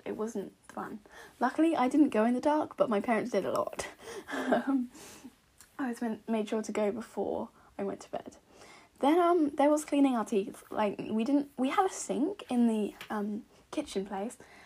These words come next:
but it didn't have a tap. It just had, like, a drainage hole. So we had, for water, we had these two large buckets of, of water. They were plastic buckets that had, like, a little tap thing, like, you turned the tap and the water came out.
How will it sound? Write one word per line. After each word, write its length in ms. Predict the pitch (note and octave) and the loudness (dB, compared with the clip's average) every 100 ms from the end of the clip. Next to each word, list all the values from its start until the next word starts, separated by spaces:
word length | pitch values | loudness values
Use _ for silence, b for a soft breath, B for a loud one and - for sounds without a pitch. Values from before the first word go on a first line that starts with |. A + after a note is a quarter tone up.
| B | B
but 140 | C4+ B3 | -4 -2
it 80 | |
didn't 160 | B3+ C4+ | 0 0
have 140 | D#4+ | 2
a 60 | D#4+ | 0
tap. 360 | D#4 A3+ - - | 0 -8 -10 -8
It 100 | A3 | -4
just 160 | A#3 - | -4 -2
had, 140 | B3 | -2
like, 180 | A3 A3 | -2 -2
a 60 | |
drainage 480 | G3 G3 G3+ G3 F#3 | -4 -2 0 -2 -4
hole. 260 | - - - B B B B | -6 -6 -8 B B B B
So 580 | - - B3+ A#3 G#3 - - _ | -12 0 0 2 -4 -6 -18 _
we 160 | A3 B3 | 0 0
had, 420 | - C#4+ E4+ - | 0 -4 -4 -6
for 240 | - - D4 | -8 0 2
water, 380 | C4+ C#4 C#4+ A#3+ | 4 0 -2 -4
we 120 | A3 | -4
had 260 | - A#3+ - | -6 -10 -8
these 220 | G3+ G#3+ | -8 -8
two 480 | - - A#3+ A#3+ C4 | -14 -6 -4 -4 -6
large 560 | C#4 A3+ A3+ A3+ G#3+ - _ | -4 -2 0 -2 -6 -12 _
buckets 580 | A3+ - - - - - B B B B B - | -6 -4 -14 -14 -16 -18 B B B B B -8
of, 220 | A3 - - _ | -8 -10 -20 _
of 160 | G#3+ G#3 - | -6 -6 -12
water. 400 | A#3 A3+ A3+ - | -4 -2 -2 -4
They 100 | G3 | -4
were 100 | G#3 | -4
plastic 440 | A3 - C#4+ - - | -6 -6 -6 -6 -6
buckets 300 | B3 - - | -6 -6 -8
that 60 | A#3 | -6
had, 100 | A3+ | -6
like, 140 | A3 | -6
a 40 | |
little 360 | A3 G#3+ G#3 G3+ _ _ _ _ _ _ | -4 -4 -4 -6 _ _ _ _ _ _
tap 380 | - - - - | -6 -4 -4 -8
thing, 280 | - F4+ F#4+ | -2 2 2
like, 160 | F4 A#3+ | 2 -2
you 100 | A3 | -6
turned 440 | - - C4 C4+ | -4 -2 0 0
the 80 | C4+ | -4
tap 320 | - C4 C4 | -6 -6 -4
and 80 | B3 | -6
the 60 | A3 | -4
water 280 | A3 A3+ - | -4 -6 -12
came 220 | B3 B3 | -6 -4
out. 220 | C4 | -4